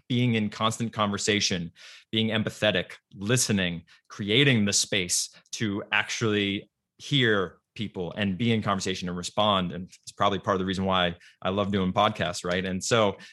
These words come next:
uh, it was really powerful to be in that conversation. The conversation also went a whole bunch of different directions. Like, we got into some stuff,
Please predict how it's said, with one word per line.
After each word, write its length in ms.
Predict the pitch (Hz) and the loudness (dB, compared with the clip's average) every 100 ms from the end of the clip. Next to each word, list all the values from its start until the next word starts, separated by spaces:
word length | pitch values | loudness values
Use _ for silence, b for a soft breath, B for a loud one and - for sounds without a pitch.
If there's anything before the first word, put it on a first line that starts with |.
| _ | _
uh, 420 | 98 87 82 78 - - | -6 -4 -4 -6 -8 -8
it 60 | |
was 140 | 113 107 | -6 0
really 180 | 170 | 0
powerful 380 | 135 127 113 98 | 2 4 2 2
to 60 | 95 | -2
be 120 | 101 | 0
in 80 | 95 | 0
that 140 | 95 | 0
conversation. 320 | 98 95 113 107 | 0 0 0 0
The 80 | |
conversation 400 | 127 156 147 147 | 2 4 4 4
also 220 | 117 120 117 | 2 2 2
went 220 | 120 113 | 2 0
a 100 | 107 | -4
whole 280 | - 147 127 | 2 4 6
bunch 240 | 127 120 | 2 2
of 60 | 107 | -2
different 280 | 113 113 98 | -4 -2 -2
directions. 380 | 98 95 95 | -2 -2 -2
Like, 100 | 98 | -4
we 80 | 110 | 0
got 140 | 151 117 | 2 4
into 140 | 127 | 4
some 180 | 117 113 | 2 0
stuff, 380 | 107 123 113 | 0 4 4